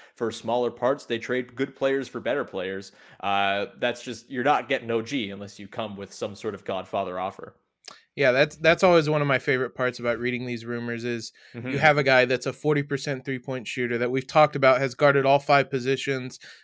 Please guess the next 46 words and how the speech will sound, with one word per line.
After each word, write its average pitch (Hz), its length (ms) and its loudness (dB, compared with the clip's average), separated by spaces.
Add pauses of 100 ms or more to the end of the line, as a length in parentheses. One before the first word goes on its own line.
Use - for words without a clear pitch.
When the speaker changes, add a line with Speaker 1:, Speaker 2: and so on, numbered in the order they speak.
(120)
Speaker 2:
done 165 160 6
it 156 160 4
well, 135 520 6 (320)
and 131 140 -4
we 147 120 2
wanna 165 180 0
get 151 220 0
him 143 200 0
for 135 140 0
the 123 80 -4
seventh 135 420 0
pick 123 400 -2
and 120 480 -2 (180)
a 123 400 0
Speaker 1:
Yeah. 127 120 4
Speaker 2:
lesser 139 320 4
<laughs> - 0 -
version 147 420 2
of 156 200 2
O 175 120 2
G 143 220 0
Anunoby. 135 480 0
It's 123 140 -8
like, 139 220 4 (340)
Speaker 1:
<laughs> - 340 -12
Speaker 2:
I, 165 260 6
I - 20 8
don't 214 160 8
understand 208 520 8
that 151 140 10
one, 147 120 2
guys. 147 560 4
Uh, 156 400 8 (160)
Speaker 1:
Yeah. 151 220 4
Speaker 2:
so 92 120 -2
clear-, 247 400 6 (140)
clearly 262 380 6
you 196 120 6
think 190 340 4
hi-, 180 60 6 (140)
his 160 300 0
future 170 320 0
is 151 120 0
in 151 160 0
Toronto. 147 460 2
So, 156 400 2